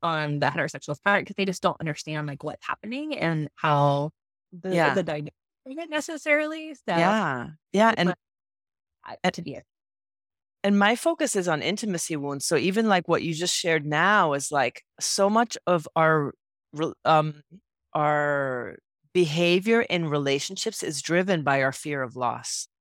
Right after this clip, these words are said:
Speaker 1: Mm-hmm.
Speaker 2: So much. And, and if, like, we, if we really, like, that's why creating safety and trust in your own body is so important, because it's like, y-, you have to know at some level that even though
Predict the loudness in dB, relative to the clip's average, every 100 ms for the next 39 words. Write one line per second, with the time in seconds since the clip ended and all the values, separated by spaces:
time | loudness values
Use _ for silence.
0 | _ _ -18 -18 -20 _ _ _ -8 -6
1 | 0 4 6 6 4 0 -6 _ -6 0
2 | 2 0 -4 -10 -10 -14 _ _ _ _
3 | _ -2 2 2 2 -2 -6 -12 _ _
4 | _ _ _ _ _ -2 2 0 2 0
5 | 0 -4 0 0 -2 _ -4 -2 -2 -2
6 | -2 -8 -12 -2 2 4 4 4 4 2
7 | 0 -8 -20 _ _ -2 2 2 2 2
8 | 2 0 2 2 0 -2 -2 -4 -4 -4
9 | -6 -4 -2 -2 0 -2 -2 -4 -4 -6
10 | -6 -4 -2 -4 -4 -4 -2 0 -2 _
11 | _ _ _ -20 -14 -6 -4 -2 2 2
12 | 0 -2 2 2 2 -2 2 4 4 2
13 | 2 2 2 -2 0 2 2 2 4 6
14 | 6 4